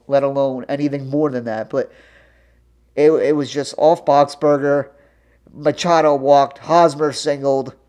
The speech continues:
and then I know Jayce Tingler got ejected, but Profar walked, and it was like, "Oh, man." Of course, out of all people, Tommy Pham comes up, and he fucking goes down on his strikes. After working the count in his favor to three oh,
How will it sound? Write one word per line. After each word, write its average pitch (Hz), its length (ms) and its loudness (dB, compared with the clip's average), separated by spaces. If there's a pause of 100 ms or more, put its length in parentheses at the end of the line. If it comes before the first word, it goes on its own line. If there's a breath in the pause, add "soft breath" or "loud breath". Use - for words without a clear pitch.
(140)
and 123 200 -6
then 127 380 -4 (520)
I 127 100 -6
know 147 140 -2
Jayce 135 280 -8
Tingler 135 260 -6
got 127 160 0
ejected, 123 460 -6
but 127 160 -6 (200 soft breath)
Profar 170 560 6
walked, 151 480 2
and 135 120 -6
it 135 60 -6
was 135 240 -8
like, 123 220 -2
"Oh, 185 220 6
man." 170 320 4 (280 loud breath)
Of 135 100 -8
course, 196 320 4
out 156 100 2
of 147 80 0
all 196 160 6
people, 202 500 0 (140 loud breath)
Tommy 196 320 4
Pham 175 340 4
comes 135 280 0
up, 147 180 2
and 139 100 -8
he 175 140 -4
fucking 160 400 -4
goes 143 240 0
down 143 240 0
on 135 80 -4
his 131 80 -8
strikes. - 480 0 (240 loud breath)
After 208 480 6
working 202 400 4
the 165 80 2
count 196 420 0
in 147 60 -4
his 190 220 0
favor 170 320 2
to 131 100 0
three 190 340 2
oh, 139 300 4